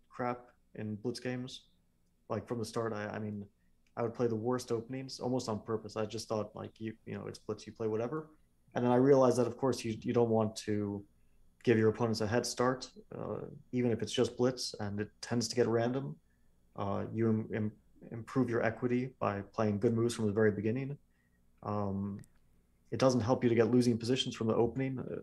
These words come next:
especially if you do it on purpose. Uh, so I stopped doing that. I started playing at least openings that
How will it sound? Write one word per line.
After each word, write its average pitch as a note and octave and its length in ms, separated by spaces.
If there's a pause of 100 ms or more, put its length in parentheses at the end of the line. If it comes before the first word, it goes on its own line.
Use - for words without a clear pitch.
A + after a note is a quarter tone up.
(140)
especially A2 380
if G2+ 60
you A2 80
do A2+ 120
it A2 40
on G#2+ 160
purpose. - 500 (840)
Uh, - 180 (180)
so G#2+ 580 (880)
I B2+ 80
stopped C3+ 260
doing B2+ 160
that. B2+ 140
I A#2 80
started A2+ 320
playing A2+ 220
at A2 100
least A2+ 320
openings A#2 380
that A2 240